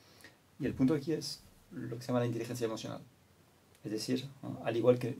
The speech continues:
yo puse esas dos palabras juntos, ¿no? Cuando puse mi libro, ¿no? de retail coaching, pues, de forma más prestigiosa y anterior a la mía, ¿no? La inteligencia emocional es saber ser,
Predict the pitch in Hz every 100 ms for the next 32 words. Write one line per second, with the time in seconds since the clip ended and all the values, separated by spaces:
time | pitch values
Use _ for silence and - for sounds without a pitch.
0 | 147 123 123 123 123 113 123 123 117 113
1 | 165 131 120 139 139 120 113 110 110 110
2 | 123 139 123 127 - 117 120 110 123 147
3 | 185 - - - - - - 101 90 -
4 | - - - 110 113 110 110 - - 127
5 | 120 123 123 131 120 104 104 107 110 117
6 | 110 110 139 101 131 - - - - 113
7 | 120 123 123 127 127 127 143 170 - -
8 | - - - - - - - - 117 120
9 | 131 -